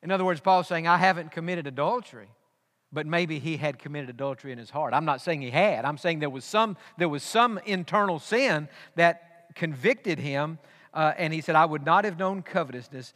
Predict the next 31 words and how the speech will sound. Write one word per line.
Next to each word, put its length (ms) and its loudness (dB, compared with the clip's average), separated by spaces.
unless 340 -2
the 80 -8
law 240 0
had 160 -10
said, 400 -6
'You 140 -12
shall 300 -2
not 260 -6
covet.'" 300 -10
So 140 -8
his 220 -6
religious 520 -4
achievements 640 -8
were 140 -6
something 380 -4
he 120 -6
was 160 -10
trusting 540 -2
in 320 -8
until 540 -2
he 120 -6
began 500 -6
to 60 -10
look 280 -10
at 80 -10
his 120 -12
own 200 -8
heart. 500 -12
And 180 -4
he 140 -6
said, 200 -6